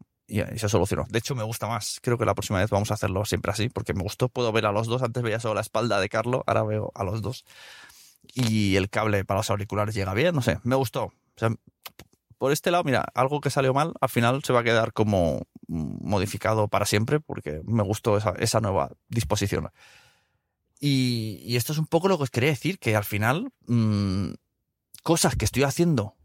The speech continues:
un montón de veces y siempre me dejo algo. Y algún día me dejaré un micro.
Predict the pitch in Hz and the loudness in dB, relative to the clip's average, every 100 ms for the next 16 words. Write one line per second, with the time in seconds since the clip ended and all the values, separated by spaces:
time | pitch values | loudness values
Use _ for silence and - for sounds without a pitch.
0 | _ - 147 170 160 143 160 147 151 165 | _ -2 2 4 2 2 0 0 0 -2
1 | 220 - - _ _ _ - 113 - - | -6 -10 -16 _ _ _ -12 -6 -4 -2
2 | - 117 143 208 226 202 143 123 104 85 | 0 4 4 4 2 2 2 2 0 0
3 | 85 120 160 185 233 214 151 135 135 123 | 0 2 2 2 2 2 2 2 2 2
4 | 120 - 57 | 0 0 -2